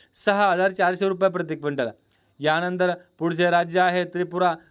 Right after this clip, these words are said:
त्रिपुरा या राज्यातील मनू बाजार या बाजार समितीमध्ये कांद्याला कमीत कमी दर मिळाला आहे सहा हजार पाचशे रुपये.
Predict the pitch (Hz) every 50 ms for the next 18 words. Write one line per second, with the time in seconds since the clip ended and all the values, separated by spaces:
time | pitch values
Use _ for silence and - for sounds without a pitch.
0 | _ _ - 180 180 165 190 185 180 180 175 175 175 175 185 180 175 190 185 165
1 | 143 - - - - 135 143 160 180 196 214 220 202 202 196 190 196 196 196 196
2 | 190 175 180 175 175 180 180 165 175 180 180 180 175 185 180 180 180 175 180 180
3 | 175 180 170 180 175 180 175 165 156 - _ _ _ _ _ - 175 185 185 190
4 | 185 190 185 185 190 185 185 185 180 185 185 190 185 185 185 180 185 202 190 185
5 | 175 165 170 175 175 175 180 180 - 190 185 185 185 180 185 175